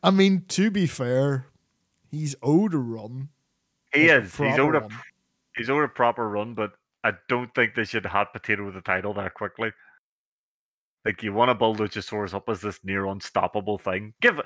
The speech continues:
Speaker 2: you can have Scorpio Sky watching him for ages, maybe, and then he goes for it.
Speaker 1: Mm.
Speaker 2: But I wouldn't just go for it straight away, 'cause you wanna, the idea is, you know, you've gotta get, you've got this, like, the fans are in on it. You know, he's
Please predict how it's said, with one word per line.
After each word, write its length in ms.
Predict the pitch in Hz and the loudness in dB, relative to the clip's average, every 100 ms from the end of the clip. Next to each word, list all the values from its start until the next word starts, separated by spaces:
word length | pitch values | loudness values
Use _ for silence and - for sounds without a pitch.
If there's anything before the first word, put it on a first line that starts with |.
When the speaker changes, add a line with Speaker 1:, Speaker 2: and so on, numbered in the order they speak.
| - - | -10 -4
Speaker 2:
you 100 | 175 | 2
can 80 | 185 | 6
have 160 | 220 | 6
Scorpio 320 | - 190 180 143 | 4 -2 0 -2
Sky 220 | - 143 | 4 4
watching 420 | 120 117 147 - | 6 4 4 0
him 100 | 190 160 | -6 -6
for 200 | - 110 | -6 -2
ages, 360 | 127 156 202 | -2 -2 -4
maybe, 320 | 220 170 98 78 _ - | 0 0 0 -6 _ -8
and 160 | 107 104 | -6 0
then 120 | 110 | 0
he 80 | 101 | 0
goes 240 | 101 135 | -4 -8
for 160 | - 254 | -4 -4
it. 160 | - - _ _ _ _ _ - | -6 -20 _ _ _ _ _ -12
Speaker 1:
Mm. 280 | 135 143 139 | -8 -6 0
Speaker 2:
But 180 | 123 - | 0 2
I 60 | 123 | 2
wouldn't 280 | 131 170 151 | 4 2 2
just 160 | 139 | -4
go 120 | 131 | -4
for 180 | 117 123 | -2 -2
it 60 | 110 | -2
straight 260 | - 113 104 | -2 0 0
away, 340 | 95 101 101 _ _ _ _ - | 0 -4 -4 _ _ _ _ -6
'cause 280 | 117 101 - | -4 -4 -8
you 140 | 110 | -4
wanna, 360 | 113 127 123 82 87 _ | 2 4 2 -2 -10 _
the 140 | 110 107 | 2 4
idea 340 | 127 117 101 | 4 4 2
is, 160 | 101 - _ - | 0 -4 _ -8
you 80 | 104 | -6
know, 80 | 95 | -6
you've 160 | 98 | -2
gotta 200 | 104 113 | 4 4
get, 140 | 104 - | 4 -2
you've 160 | 110 101 | -4 2
got 240 | 143 143 | 2 2
this, 260 | 110 101 - _ - - | 0 0 -6 _ -18 -12
like, 160 | 110 87 | -10 -8
the 80 | 101 | -6
fans 400 | - 120 131 127 | 0 2 4 4
are 160 | 127 | 4
in 80 | 131 | 4
on 180 | 127 135 | 2 2
it. 100 | 135 - | 0 -2
You 100 | 107 | -12
know, 120 | 101 | -10
he's 340 | 98 101 101 | -8 -6 -8